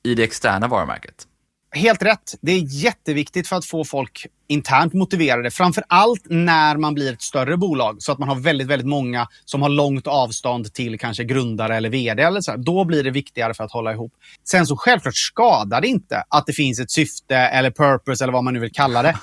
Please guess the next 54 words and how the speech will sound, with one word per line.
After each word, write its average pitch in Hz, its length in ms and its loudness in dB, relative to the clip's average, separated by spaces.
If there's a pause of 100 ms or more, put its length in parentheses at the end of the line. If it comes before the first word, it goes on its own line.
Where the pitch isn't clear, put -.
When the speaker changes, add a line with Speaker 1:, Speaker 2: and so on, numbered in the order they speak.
(120)
Speaker 1:
<laughs> - 180 -12
Speaker 2:
mot 156 340 2
kunder. 170 480 4 (200)
Men 160 160 2
det 160 60 4
är 165 140 0
extremt 180 760 0
få 127 240 -8
kunder 120 680 -2
som 131 220 -4
bryr 151 200 0
sig 202 200 -2
om 202 100 -2
det. - 160 -4 (200)
Något 208 680 4
fler 170 400 2
inom 147 340 0
B 135 120 -2
two - 140 -6
B 139 260 -2
såklart, 170 440 0
i 147 100 -2
och 139 40 -2
med 135 80 0
att 123 80 -10
B 139 240 -2
two 151 180 -4
B 139 120 0 (220)
kan 190 160 0
ibland 139 400 0 (260)
liknas 165 720 2
vid 139 360 0
att 120 120 -2
man 131 120 0
nästan 123 300 -4
är 139 80 0
anställd 147 540 2
hos 151 140 0
det 175 80 0
andra 135 260 2
bolaget 123 440 0
för 135 80 -6
man 143 220 0
jobbar 143 300 2
så - 120 -4
nära. 143 640 2
Speaker 1:
<laughs> - 220 -20
Speaker 2:
Och 139 140 -2
då 196 260 6
kan 220 200 -2
det 208 60 2
här 160 140 4
bli 127 140 -4
viktigt. 123 420 -8